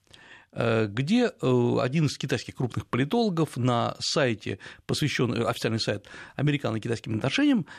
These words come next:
описывает, в чём проблема американо-китайских про-, э, отношений в целом. Я с большим интересом читаю просто страницу целую, посвящённую тому, что, понимаете, вот многие говорят, что С Ш А,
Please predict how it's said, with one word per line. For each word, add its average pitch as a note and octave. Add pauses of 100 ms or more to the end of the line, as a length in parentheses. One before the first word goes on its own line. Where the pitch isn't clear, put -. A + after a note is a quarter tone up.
(120)
описывает, -
в -
чём A#3
проблема E3
американо-китайских B2+ (100)
про-, A#2+
э, A#2+
отношений -
в -
целом. - (1080)
Я C4+
с D4
большим C4
интересом A3
читаю F3 (480)
просто -
страницу C#3+
целую, A3
посвящённую B2+
тому, G3
что, C#3+ (680)
понимаете, G3+
вот D3+
многие D#3
говорят, C3
что -
С -
Ш A#3
А, A#3